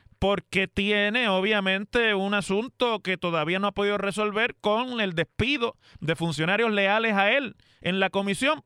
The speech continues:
por influencia de Norma Burgos. Esa guerra está ahí y es la que ha causado toda esta confrontación que lleva ya meses entre el, el Senado y el presidente del Senado y el gobernador y el gobierno central siendo del mismo partido.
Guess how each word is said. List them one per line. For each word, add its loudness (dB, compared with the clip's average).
por 2
influencia -2
de 0
Norma -2
Burgos. -2
Esa -2
guerra -2
está -4
ahí -6
y 0
es 0
la 0
que -4
ha -4
causado -2
toda -2
esta -6
confrontación -2
que -4
lleva 0
ya 0
meses -2
entre -4
el, -4
el -4
Senado -2
y -2
el -2
presidente -2
del -2
Senado -2
y 0
el -2
gobernador 0
y -2
el 0
gobierno -2
central -4
siendo -2
del -2
mismo -4
partido. -6